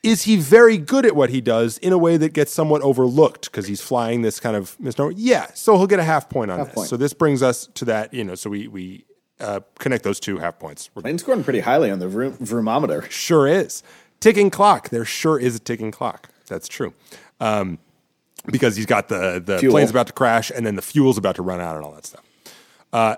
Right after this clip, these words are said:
Speaker 1: climax hinges on something that, with the vehicle that you're not supposed to do. Sure does, because the owner of the airline is like,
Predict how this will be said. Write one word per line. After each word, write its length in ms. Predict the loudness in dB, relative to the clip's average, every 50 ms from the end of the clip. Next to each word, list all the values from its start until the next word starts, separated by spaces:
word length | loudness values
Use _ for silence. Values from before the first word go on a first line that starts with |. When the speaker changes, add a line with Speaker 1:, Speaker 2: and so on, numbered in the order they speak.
| -6 _ -4
Speaker 1:
climax 400 | 0 2 4 4 4 2 2 2
hinges 300 | 2 2 2 2 2 2
on 100 | 2 0
something 400 | 0 -2 0 0 0 0 -2 -4 -4
that, 240 | -6 -8 -8 -6 -6
with 140 | -6 -6 -4
the 60 | -4
vehicle 300 | -4 -4 -2 -2 -4 -4
that 160 | -6 -6 -6
you're 100 | -8 -8
not 200 | -6 -8 -8 -10
supposed 260 | -10 -8 -8 -8 -6 -8
to 60 | -4
do. 300 | 0 0 0 0 -2 -6 _
Sure 280 | -12 -8 -8 -6 -4
does, 340 | 0 0 0 0 0 -2 -8
because 400 | -10 -10 -10 -8 -8 -8 -8 -10
the 160 | -12 -12 -12
owner 240 | -8 -6 -6 -4 -4
of 80 | -6 -8
the 100 | -8 -6
airline 360 | -4 -2 -2 -2 -4 -6 -8
is 120 | -10 -8
like, 220 | -8 -8 -8 -6